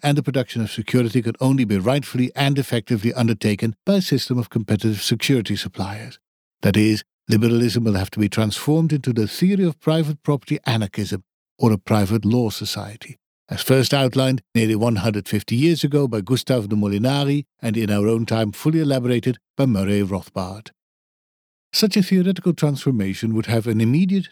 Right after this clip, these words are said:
twofold effect. On the one hand, it would lead to a purification of the contemporary liberal movement. Social democrats in liberal clothes and many high-ranking liberal government functionaries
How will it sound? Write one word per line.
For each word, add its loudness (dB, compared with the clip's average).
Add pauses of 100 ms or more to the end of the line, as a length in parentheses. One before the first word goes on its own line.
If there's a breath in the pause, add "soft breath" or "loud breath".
twofold 0
effect. -14 (420)
On 4
the 6
one 2
hand, 2 (160)
it 0
would 0
lead 2
to 0
a 0
purification -2
of -2
the -2
contemporary 0
liberal 0
movement. -2 (420)
Social 0
democrats 2
in 2
liberal 2
clothes 0
and 0
many 2
high-ranking -2
liberal 2
government -2
functionaries 0